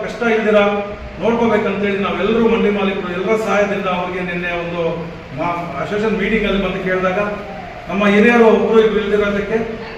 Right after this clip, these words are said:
ಬೆಳಗ್ಗೆ ನಿಂತು ನಾವೆಲ್ಲರೂ ಮಾತಾಡ್ಕೊಂಡು ನಿಮ್ಗೆ ಹೇಳ್ತೀವಿ ಅಂತ ಹೇಳಿದ್ವಿ. ಅದೇ ರೀತಿ ಇವತ್ತು ಎಲ್ಲರೂ ಬಂದು ಅವ್ರಿಗೆ ಸಹಕಾರ ಕೊಡ್ತಾ ಇದ್ದಾರೆ. ಯಾಕಂದ್ರೆ ಒಂದು ಕಾರ್ಮಿಕರಿಗೆ ಯಾವ್ದನ್ನ ಅಪಘಾತ ಆದ್ರೂ ನಮ್ಮ ಅಸೋಸಿಯೇಷನ್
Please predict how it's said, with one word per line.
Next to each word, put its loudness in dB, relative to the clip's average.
ಬೆಳಗ್ಗೆ 4
ನಿಂತು -2
ನಾವೆಲ್ಲರೂ 0
ಮಾತಾಡ್ಕೊಂಡು 2
ನಿಮ್ಗೆ 0
ಹೇಳ್ತೀವಿ 0
ಅಂತ -2
ಹೇಳಿದ್ವಿ. 0
ಅದೇ 2
ರೀತಿ 2
ಇವತ್ತು -2
ಎಲ್ಲರೂ 2
ಬಂದು 4
ಅವ್ರಿಗೆ 0
ಸಹಕಾರ -4
ಕೊಡ್ತಾ -6
ಇದ್ದಾರೆ. -4
ಯಾಕಂದ್ರೆ 6
ಒಂದು -2
ಕಾರ್ಮಿಕರಿಗೆ 2
ಯಾವ್ದನ್ನ 6
ಅಪಘಾತ 4
ಆದ್ರೂ 2
ನಮ್ಮ 0
ಅಸೋಸಿಯೇಷನ್ -2